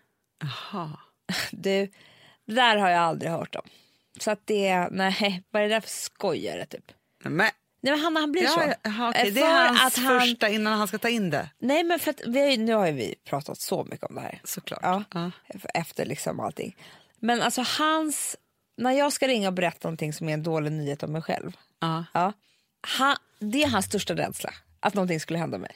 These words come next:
Speaker 1: Såklart.
Speaker 2: Ja. Så att då går han i... Liksom, han vill inte att det ska vara så.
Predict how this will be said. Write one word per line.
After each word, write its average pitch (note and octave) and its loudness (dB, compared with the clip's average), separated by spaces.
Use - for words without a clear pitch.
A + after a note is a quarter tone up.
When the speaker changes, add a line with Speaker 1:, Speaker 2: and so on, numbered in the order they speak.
Speaker 1:
Såklart. - -2
Speaker 2:
Ja. G#3+ 4
Så - -2
att A3+ -2
då D4+ 4
går C4 2
han G3 2
i... F#3 2
Liksom, F3 -2
han A3+ 0
vill C4 0
inte G3 -2
att F3 -2
det - -10
ska - -2
vara G#3+ 0
så. - -10